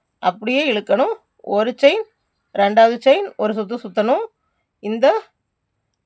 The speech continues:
டபுள் குரோஷேக்கு மேலேயே ஒரு டபுள் குரோஷே, செகண்ட் டபுள்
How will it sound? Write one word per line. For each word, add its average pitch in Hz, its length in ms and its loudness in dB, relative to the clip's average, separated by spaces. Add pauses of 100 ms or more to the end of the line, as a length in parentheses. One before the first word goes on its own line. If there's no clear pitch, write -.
டபுள் 214 300 0
குரோஷேக்கு 240 500 -4
மேலேயே 220 460 0 (1160)
ஒரு 202 200 -4
டபுள் 214 300 -2
குரோஷே, 220 340 0 (4000)
செகண்ட் 226 420 0
டபுள் 208 240 0